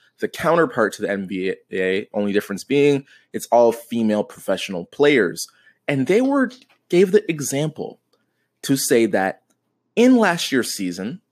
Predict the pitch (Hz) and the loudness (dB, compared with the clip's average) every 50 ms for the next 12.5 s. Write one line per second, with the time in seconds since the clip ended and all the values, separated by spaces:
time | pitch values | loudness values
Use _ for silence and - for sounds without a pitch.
0 | _ _ _ _ _ _ _ _ _ _ _ _ _ _ _ _ _ _ - - | _ _ _ _ _ _ _ _ _ _ _ _ _ _ _ _ _ _ -10 -6
1 | - - 226 247 220 233 233 233 226 233 - - 165 147 120 107 95 92 90 107 | 0 2 2 4 4 4 2 2 0 0 -2 2 2 4 4 4 2 0 -2 -4
2 | - - - - _ _ _ - - 131 131 123 135 120 139 131 127 143 - 131 | -6 -10 -10 -12 _ _ _ -4 0 0 2 2 2 2 2 0 2 2 0 2
3 | 135 127 127 143 139 117 107 101 104 110 160 - - _ - 110 107 101 104 107 | 2 4 4 4 4 2 2 0 0 -2 -4 -8 -18 _ -6 -4 -2 -2 -2 -4
4 | - - - - 139 143 143 143 147 156 151 - 165 147 156 156 156 - _ _ | -6 -10 -4 0 0 2 2 2 0 -2 -4 -4 -4 -2 -2 -4 -8 -12 _ _
5 | _ _ - 117 104 - - 120 113 - 107 101 92 92 101 127 151 165 170 165 | _ _ -6 -6 -6 -4 -4 -6 -6 -6 -8 -8 -6 -4 -2 0 0 2 0 0
6 | 165 165 165 170 165 170 170 _ _ _ _ _ _ _ _ - 147 143 135 - | 0 0 -2 -2 -4 -6 -8 _ _ _ _ _ _ _ _ -4 -2 -2 0 0
7 | - 208 208 226 202 147 135 123 123 123 110 117 107 107 117 113 110 - 110 107 | 0 2 2 2 2 4 2 2 2 2 0 -2 0 0 0 0 -2 -4 -6 -6
8 | 98 101 98 - - - - - _ _ _ _ _ _ _ _ _ _ _ - | -6 -8 -10 -10 -12 -14 -14 -14 _ _ _ _ _ _ _ _ _ _ _ -8
9 | - - - 254 269 285 285 - - - 143 131 - 131 131 127 127 - 123 107 | -4 2 4 4 4 4 2 -6 -4 -2 -2 0 0 0 0 0 0 0 0 0
10 | 107 104 - - - - - - - 165 165 170 170 175 165 - - 156 147 120 | 0 0 -2 -8 -14 -16 -16 -12 -8 -6 -4 -4 -4 -4 -6 -8 -12 -10 -10 -10
11 | 98 87 87 92 101 104 _ - - - - 82 - - 87 95 92 - - 156 | -10 -10 -12 -12 -12 -14 _ -12 -12 -10 -10 -10 -10 -12 -12 -12 -6 0 2 2
12 | 214 226 202 135 101 - - - - | 4 4 2 2 0 -4 -8 -14 -18